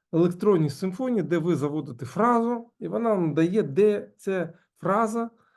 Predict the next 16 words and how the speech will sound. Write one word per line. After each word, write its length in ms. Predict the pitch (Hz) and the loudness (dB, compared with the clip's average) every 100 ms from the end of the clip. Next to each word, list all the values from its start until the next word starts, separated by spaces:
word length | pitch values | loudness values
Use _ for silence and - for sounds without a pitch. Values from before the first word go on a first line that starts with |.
| _ | _
це 140 | _ 135 | _ -12
слово 400 | - 214 226 180 | -4 -2 0 0
зустрічається. 840 | 160 156 170 165 165 123 110 - _ _ _ _ _ _ _ _ _ _ _ _ | -2 -6 -6 -2 0 0 -4 -10 _ _ _ _ _ _ _ _ _ _ _ _
Ми 140 | 151 180 | 0 2
можемо 320 | 190 165 160 | 4 4 2
згадати 420 | 135 156 160 147 | 2 2 0 0
це 160 | 113 135 | -6 -6
про 280 | 131 151 - | -2 -2 0
Авраама, 680 | 175 143 143 139 165 185 - _ _ _ _ _ | 0 2 0 0 -2 -6 -12 _ _ _ _ _
«Ось 320 | 185 185 180 | 2 2 0
я», 360 | 170 185 202 214 _ - | -2 -2 -2 -8 _ -14
да, 200 | - 165 | -10 -6
ключовий 520 | 165 160 185 180 202 | -4 -2 2 2 2
момент 480 | 170 165 175 160 160 | 2 0 0 -2 -6
його 180 | 160 | -8
життя, 460 | 147 151 170 165 | -8 -6 -4 -4